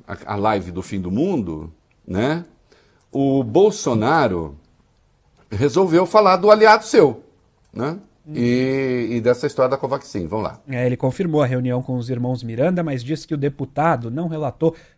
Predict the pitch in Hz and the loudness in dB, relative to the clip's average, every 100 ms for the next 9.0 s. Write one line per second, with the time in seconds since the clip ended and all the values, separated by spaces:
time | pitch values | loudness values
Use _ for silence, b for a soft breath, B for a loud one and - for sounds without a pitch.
0 | - 185 202 220 202 185 - 165 - 165 | -4 -2 0 0 0 0 -2 -6 0 0
1 | 170 151 151 160 165 - - 123 123 104 | 0 -4 -2 0 0 -2 -4 0 0 -2
2 | 104 - 139 143 - 156 170 - 139 123 | -10 -8 -4 -4 -4 0 0 0 -6 -8
3 | - _ _ _ 127 151 160 143 143 135 | -12 _ _ _ 2 4 4 2 2 0
4 | 135 139 131 131 131 139 135 160 170 190 | 0 0 2 0 -2 -4 -4 0 2 2
5 | 165 147 143 - - 131 135 139 131 135 | 0 -2 -4 -6 -6 -4 -2 -4 -4 -4
6 | 131 131 131 143 135 139 143 139 117 - | -2 -2 0 0 2 2 2 0 -2 -6
7 | _ - 165 151 - 196 202 180 175 175 | _ -2 0 0 -2 -2 -2 0 0 2
8 | 165 151 - 160 151 180 - 151 156 - | 2 0 0 -2 -2 -6 -4 -2 -4 -8